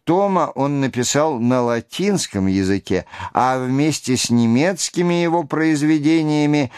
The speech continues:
написанное им составляет сорок томов in quarto.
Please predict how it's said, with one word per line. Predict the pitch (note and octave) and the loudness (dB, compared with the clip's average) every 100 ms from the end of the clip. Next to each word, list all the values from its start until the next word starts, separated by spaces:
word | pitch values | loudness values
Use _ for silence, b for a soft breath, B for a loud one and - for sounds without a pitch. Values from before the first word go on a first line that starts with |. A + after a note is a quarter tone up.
| B | B
написанное | B2 D3 D3 - E3+ G#3 D#3 F3 F3 E3+ E3 D#3+ D#3+ | 0 2 0 -2 -2 0 2 0 0 0 0 2 2
им | D#3+ E3 C3+ | 2 0 0
составляет | - C3+ - - B2+ B2+ C#3+ D#3 D3 - _ - | 0 0 0 0 0 2 2 0 -2 -8 _ -10
сорок | - - - - E3+ F#3+ F3 E3+ - _ | -6 -4 -2 0 2 0 0 -4 -8 _
томов | C3+ B2 B2+ F#3 F3 - _ | 0 0 0 0 -2 -10 _
in | B2+ A2+ | 0 0
quarto. | - G#2+ F#2+ D#2+ - D2 | -2 -2 -2 -6 -10 -10